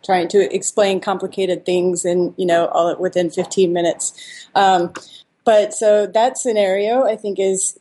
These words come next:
is kind of intriguing, because if you look at the Kepler light curve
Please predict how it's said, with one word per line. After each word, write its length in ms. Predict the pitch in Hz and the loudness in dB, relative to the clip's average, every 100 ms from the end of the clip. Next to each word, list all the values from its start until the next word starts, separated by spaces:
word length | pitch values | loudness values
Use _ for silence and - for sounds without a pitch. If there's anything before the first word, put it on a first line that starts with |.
| - | -4
is 440 | 185 190 185 180 - | 0 2 0 -4 -10
kind 240 | - 190 | -4 0
of 100 | 196 | 2
intriguing, 640 | 185 175 180 180 180 202 214 | 2 0 0 0 2 2 2
because 420 | 202 196 185 180 190 | 0 2 0 0 -6
if 160 | 190 | -6
you 160 | 208 208 | -4 0
look 220 | 247 254 | 0 2
at 160 | 220 208 | 0 0
the 80 | |
Kepler 580 | - - - 185 185 180 | -6 -8 -2 2 4 4
light 300 | 180 143 127 | 2 -2 -2
curve 420 | 233 233 262 254 | 0 2 2 0